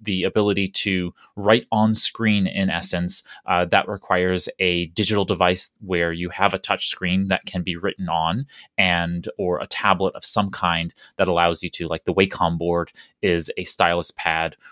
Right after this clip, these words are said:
where you're writing on a specialized, uh, board, a specialized surface that then captures into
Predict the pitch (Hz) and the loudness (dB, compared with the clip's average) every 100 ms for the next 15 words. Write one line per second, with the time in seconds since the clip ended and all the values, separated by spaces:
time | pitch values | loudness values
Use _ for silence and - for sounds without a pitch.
0 | - 95 85 87 82 90 87 82 82 82 | -4 -2 -2 -4 -6 0 0 0 -4 -6
1 | - 92 87 85 87 85 - - 92 - | -2 0 2 0 -4 -6 -10 -6 -6 -4
2 | 85 82 85 - - _ - 80 78 87 | -4 -4 -4 -8 -16 _ -18 -14 -14 -4
3 | 107 95 82 82 - 104 - 85 82 - | 0 2 0 -4 -6 -4 -2 -2 -2 0
4 | 104 - 78 - - - 98 92 87 - | 0 -2 -6 -6 -8 -4 -2 0 -2 -4
5 | 90 87 - 85 - 92 82 - 87 80 | -4 -4 -6 -8 -8 -8 -8 -6 -4 -4